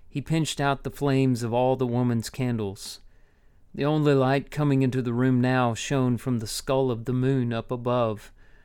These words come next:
most of which succumbed to limb and leaf before finding the windows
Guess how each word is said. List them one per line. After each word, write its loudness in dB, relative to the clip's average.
most 0
of -4
which -2
succumbed -2
to -4
limb 2
and 0
leaf 0
before -2
finding 0
the -2
windows 0